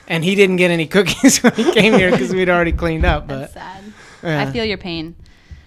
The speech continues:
Speaker 2: All right, here's Carter. Here's a good one. We haven't heard from him in a while. "Only thing funnier than the white chocolate reference in episode one twelve of At Pace the Nation is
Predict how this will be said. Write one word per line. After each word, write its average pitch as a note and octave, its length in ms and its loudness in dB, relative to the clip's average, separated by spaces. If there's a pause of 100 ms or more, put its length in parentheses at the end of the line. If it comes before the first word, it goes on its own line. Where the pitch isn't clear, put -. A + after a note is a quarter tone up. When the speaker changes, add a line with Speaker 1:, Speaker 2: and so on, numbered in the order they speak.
(420)
Speaker 2:
All G3+ 60 -4
right, G3+ 120 -4
here's C4+ 240 -6
Carter. F3+ 400 -2
Here's G3 180 -8
a F3 60 -10
good D#3 120 -4
one. C#3+ 120 -8
We E3+ 40 -8
haven't G3+ 140 -10
heard G3 140 -10
from D#3+ 100 -16
him E3 160 -10
in D#3 60 -12
a C#3+ 40 -16
while. D#3 300 -12 (500)
"Only B3+ 180 -4
thing D#4 180 -6
funnier G3 360 -4
than F3+ 200 -8
the E3+ 80 -6
white F3+ 260 -4
chocolate F3+ 360 -4
reference D#3+ 440 -10
in D#3+ 100 -12
episode E3+ 580 -12
one E3+ 260 -18
twelve A3 320 -14
of F3+ 60 -20
At - 200 -10
Pace E3+ 220 -12
the E3+ 100 -12
Nation F3+ 340 -8
is - 200 -10